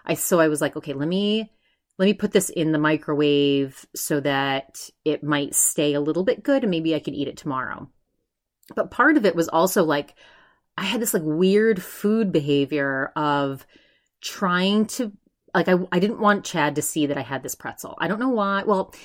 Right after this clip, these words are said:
if I analyze why, <laughs> I think it's because A, I didn't wanna share it. <laughs> And B, because I didn't wanna trigger him 'cause he's in this low carb kick.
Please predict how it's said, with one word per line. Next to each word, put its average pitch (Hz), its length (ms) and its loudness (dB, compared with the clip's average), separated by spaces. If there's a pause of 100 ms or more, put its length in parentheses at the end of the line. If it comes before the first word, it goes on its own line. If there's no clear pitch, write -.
(180)
if 190 120 -4
I 226 40 0
analyze 262 600 2
why, 139 760 -2
<laughs> - 300 -4
I 196 60 -4
think 214 280 -2
it's 226 160 0
because 156 400 -2 (360)
A, 156 160 -2
I 165 40 -2
didn't 226 160 -2
wanna 285 140 0
share - 300 -8
it. - 260 -6
<laughs> 190 200 -2 (800)
And 175 340 0
B, 202 480 6
because 175 320 -2
I 170 60 4
didn't 196 160 2
wanna 190 180 0
trigger 175 320 2
him 143 240 -8
'cause 151 120 -10
he's 160 120 0
in 185 80 4
this 185 160 2
low 165 220 2
carb 165 500 0 (220)
kick. - 420 -8